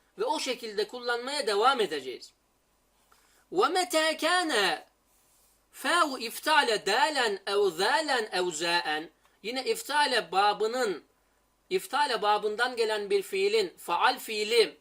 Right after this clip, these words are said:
dal, zel ya da z olursa o zaman ne olacak? İftalenin t'si dala dönüşecek.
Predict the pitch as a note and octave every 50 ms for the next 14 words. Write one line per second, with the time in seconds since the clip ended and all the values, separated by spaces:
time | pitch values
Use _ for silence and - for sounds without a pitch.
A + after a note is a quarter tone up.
0 | _ _ - _ - D3+ D#3 G#3+ A3 A#3+ A#3 G#3+ F3 D3 - _ _ _ - -
1 | D3 C#3+ E3 G3 A3+ A#3+ A#3 G3 D#3 E3+ G3+ G#3+ G3 F#3 E3+ D3+ C#3 E3 G#3 C4
2 | D4+ D4+ C#4+ B3+ A3+ G3 E3 D3+ - A#3+ C4+ D4 E4 D#4+ - _ _ _ _ _
3 | - G#3 A#3 C4 A3 A#3+ A3+ G#3 F#3+ F3 E3+ F3 F3+ A3+ C4 C#4 B3+ G#3 F#3 F3+
4 | E3 G#3+ A3 A#3 A#3+ - - G3+ F#3 - - B3+ B3+ A#3+ A3 G3+ F#3+ F3 E3+ E3+
5 | - - F3 E3 E3 E3 - - C4 D4 D#4 D#4 - - _ - - - D3+ D3
6 | F3 E3+ F3+ A#3+ C4 - G3+ F3 D#3+ D3 - D#3 C#3 C#3 B2+ - _